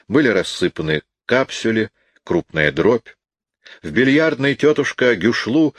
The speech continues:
Матлота и Жиблота, по-разному изменившиеся от страха, одна отупев, другая избегавшись, третья проснувшись, рвали старые полотенца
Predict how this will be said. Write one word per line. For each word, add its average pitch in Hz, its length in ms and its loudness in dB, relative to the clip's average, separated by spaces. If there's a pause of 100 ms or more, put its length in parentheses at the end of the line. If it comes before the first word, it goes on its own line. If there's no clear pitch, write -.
(160)
Матлота 110 640 2
и 110 60 2
Жиблота, 95 640 0 (440)
по-разному 87 760 0
изменившиеся 90 960 -2
от - 80 -6
страха, 92 540 -2 (380)
одна 104 420 0
отупев, 117 640 -2
другая 92 540 0
избегавшись, 95 1000 -2
третья 107 440 0
проснувшись, - 840 -2 (460)
рвали 101 480 2
старые 80 500 0
полотенца 127 800 -2